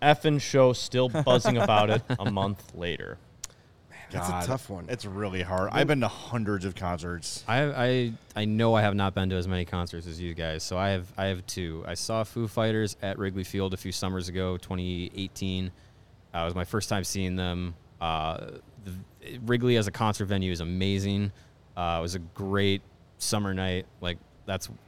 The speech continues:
Speaker 2: one of my core concert memories. Uh, so that was really cool. The other one, I was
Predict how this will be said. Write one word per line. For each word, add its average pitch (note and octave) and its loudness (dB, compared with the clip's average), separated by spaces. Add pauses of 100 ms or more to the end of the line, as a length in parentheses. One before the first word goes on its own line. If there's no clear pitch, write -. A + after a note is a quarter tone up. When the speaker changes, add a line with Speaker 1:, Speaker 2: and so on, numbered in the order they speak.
Speaker 2:
one G2+ 0
of F#2 0
my F2 0
core F#2 0
concert F2+ -6
memories. E2+ -4 (580)
Uh, E2+ 0
so - -2
that - 0
was F#2+ -4
really F2+ -2
cool. F2 -2 (400)
The A2+ 2
other D3 10
one, G#2 6 (180)
I A2 4
was A2 4